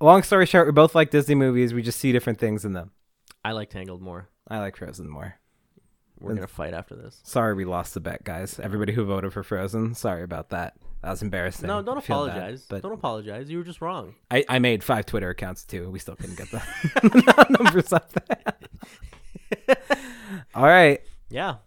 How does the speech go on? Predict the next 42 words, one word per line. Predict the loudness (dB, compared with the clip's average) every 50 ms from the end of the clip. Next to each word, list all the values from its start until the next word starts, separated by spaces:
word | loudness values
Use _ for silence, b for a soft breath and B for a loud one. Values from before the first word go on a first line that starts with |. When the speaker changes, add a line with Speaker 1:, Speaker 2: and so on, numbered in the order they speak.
| -20 -20 -20 -20 -16
Speaker 1:
So | -4 0 2 4 4 4
next, | 4 4 2 2 0 -4 -8 -4
next | -4 -4 -2 -4
week | -4 -4 -2 -2 -4 -6 -8
or | -6 -8 -8
two | -8 -6 -2 0 2
weeks | 2 2 0 -2
from | -2 -2
now, | -2 -2 -2
whatever. | 0 2 2 2 2 0 -2 -4 -6 -6 -10 _ _ _ _ -20 -20 -20 _ -14
Usual | -8 -4 -2 0 2
Speaker 2:
Kaiser | 2 2 0 0 -2 -2 -4 -4 -4
Speaker 1:
Suspects. | -6 -6 -6 -6 -6 -6 -8
Speaker 2:
Soze. | -10 -10 -10 -12 -16 -18 _ _ _ _ -16
Speaker 1:
Usual | -12 -10 -10 -8 -8 -8 -8 -6
Suspects. | -8 -8 -8 -10 -10 -8 -8 -8
Speaker 2:
Usual | -8 -8 -6 -6
Suspects. | -6 -8 -8 -10 -12 -12 -14 -14 -16 -18 -20 -20 -20 -20 _ -10
Speaker 1:
All | -2 0
right. | 2 2 2
Speaker 2:
I | 2
feel | 0 -2 -2
like | -2 -2
that's | -2 -4 -6
a | -8
spoiler. | -10 -6 -4 -2 -2 -2 -2
I | -4
should | -8 -10 -8
stop | -8 -8 -8
saying | -8 -8 -10 -10 -10 -10
that. | -12 -14 -16 -18 _ _ _ -18 -14
Speaker 1:
Ki-, | -12 -12 -10 -10
I | -12 -10
don't | -10 -8
know. | -8 -8 -10 -10 -12 -12
I | -12
don't | -10 -10 -8
remember | -10 -10 -12 -12 -14
what | -16 -16
that | -16 -16
means. | -16 -14 -16 -16 -18 -20 -20 _ -16
Speaker 2:
Okay. | -16 -14 -14 -14 -16 -16